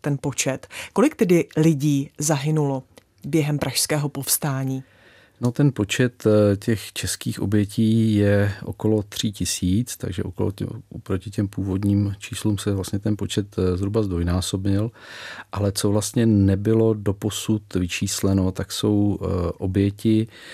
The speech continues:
Speaker 2: toho českého květnového povstání mimo Prahu. Jednotlivé obce mají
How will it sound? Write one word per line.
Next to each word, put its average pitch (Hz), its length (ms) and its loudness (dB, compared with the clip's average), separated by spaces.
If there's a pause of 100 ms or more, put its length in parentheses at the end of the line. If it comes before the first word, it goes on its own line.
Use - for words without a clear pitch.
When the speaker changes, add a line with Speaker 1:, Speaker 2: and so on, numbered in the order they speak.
(140)
Speaker 2:
toho 95 160 0
českého 104 420 0
květnového 104 460 0
povstání 104 640 0
mimo 101 280 4
Prahu. 101 380 -2 (600)
Jednotlivé 113 560 2
obce 101 560 2
mají 101 680 0